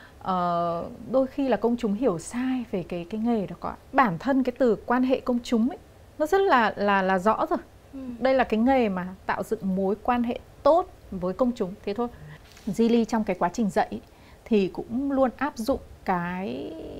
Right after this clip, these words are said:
Speaker 1: cái, cái, cái triết lý của Phật giáo vào trong, trong cái việc giảng dạy. Bởi vì là,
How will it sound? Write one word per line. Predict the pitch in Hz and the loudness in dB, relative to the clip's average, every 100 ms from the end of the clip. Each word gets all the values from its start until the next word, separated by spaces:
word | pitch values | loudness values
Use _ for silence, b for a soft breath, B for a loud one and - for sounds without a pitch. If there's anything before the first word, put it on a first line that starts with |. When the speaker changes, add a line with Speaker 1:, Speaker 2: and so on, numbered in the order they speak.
| 269 247 254 | -10 -10 -6
Speaker 1:
cái, | 202 | -6
cái, | 202 214 | -4 -4
cái | 220 | -4
triết | 214 285 | -4 -2
lý | 294 220 202 220 277 | 2 4 4 2 0
của | 262 185 | -2 -2
Phật | - 180 | -4 -6
giáo | 190 196 208 320 | -4 -2 -4 -4
vào | - 208 | -2 -2
trong, | 165 233 220 214 214 - B B B | -2 -4 -4 -4 -8 -14 B B B
trong | - 220 | -6 -4
cái | 208 | -2
việc | 226 220 | -4 -6
giảng | 165 | -10
dạy. | - - - - - - - - | -12 -14 -14 -20 -20 -20 -20 0
Bởi | 226 190 | 2 4
vì | 208 | 4
là, | 202 190 | 2 0